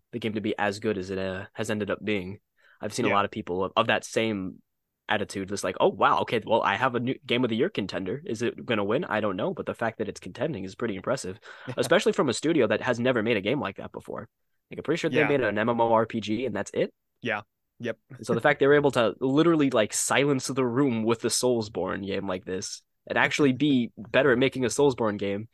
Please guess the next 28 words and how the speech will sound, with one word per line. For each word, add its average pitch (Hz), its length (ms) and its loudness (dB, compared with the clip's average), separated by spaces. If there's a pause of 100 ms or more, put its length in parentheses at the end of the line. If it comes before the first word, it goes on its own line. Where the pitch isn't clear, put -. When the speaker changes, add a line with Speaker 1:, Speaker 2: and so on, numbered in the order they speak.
(300)
Speaker 1:
than 123 100 -4
people 131 220 0
who 127 60 2
have 113 80 0
tried 123 180 2
multiple 107 340 0
times, 98 460 -4
at, 104 220 0
it's - 160 -4
very 110 320 4
impressive. 98 580 -8 (140)
Speaker 2:
Oh, 151 140 2
yeah. 104 160 -2
Speaker 1:
I'm 107 80 2
Speaker 2:
No, 135 60 4
Speaker 1:
very 175 200 8
much 170 160 4
Speaker 2:
it's - 60 -6
Speaker 1:
hopeful 113 480 0 (400)
that, 110 160 4
uh, 101 140 4
their 113 160 2
future 131 340 -2
stuff - 320 0
is 110 360 0 (380)
because 127 320 0
they 123 120 4
have 123 220 2